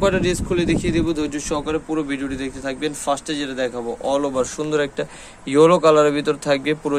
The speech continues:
জামাটার ভিতর থাকবে sequence করা এবং digital print যুক্ত একটা dress all over। খুব সুন্দর একটা design থাকবে, আর এগুলো একবারে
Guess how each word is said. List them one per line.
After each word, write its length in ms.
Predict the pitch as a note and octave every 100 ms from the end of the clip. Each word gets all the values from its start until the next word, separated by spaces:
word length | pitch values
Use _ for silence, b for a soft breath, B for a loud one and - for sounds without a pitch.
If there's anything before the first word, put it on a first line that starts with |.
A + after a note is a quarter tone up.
| C3+
জামাটার 320 | C3 C3 C3
ভিতর 160 | C3+ C#3 -
থাকবে 220 | C#3 C#3 C#3+
sequence 360 | - D3+ D3+ C#3 -
করা 120 | D3+ D3+
এবং 80 | E3 C3+
digital 360 | C#3+ C#3 C#3+ C3 B2
print 180 | B2+ A#2+
যুক্ত 160 | A#2+ A#2+
একটা 140 | A#2 A2+
dress 200 | A2 A2 - B B B B B - C#3+
all 120 | D3+ C#3
over। 160 | A#2+ A#2+ -
খুব 120 | G3+ G3 -
সুন্দর 240 | G#3 F#3+ F#3+
একটা 140 | E3 D3+
design 220 | D3+ D3 C#3+
থাকবে, 160 | B2+ C3
আর 60 | C3+
এগুলো 180 | C#3 D#3 D3+
একবারে 240 | C#3+ E3